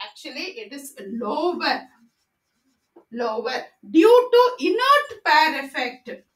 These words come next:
Due to, due to inert pair effect. Effect. Okay, whereas here higher oxidation state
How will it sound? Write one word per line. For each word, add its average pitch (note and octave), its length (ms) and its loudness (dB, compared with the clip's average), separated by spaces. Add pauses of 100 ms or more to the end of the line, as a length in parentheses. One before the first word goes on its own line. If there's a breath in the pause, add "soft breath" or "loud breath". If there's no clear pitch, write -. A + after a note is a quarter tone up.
(280)
Due D4+ 340 -8
to, A#4 120 -2 (1700)
due C#4+ 400 -6
to B4 120 -2 (280)
inert F4 720 -4
pair C4 380 -2
effect. - 360 -14 (3000)
Effect. B3 640 -12 (920)
Okay, - 800 -8
whereas B4+ 520 -2
here F#4+ 460 -2 (100)
higher A4+ 480 -2
oxidation G#4 560 -4
state B4 460 -4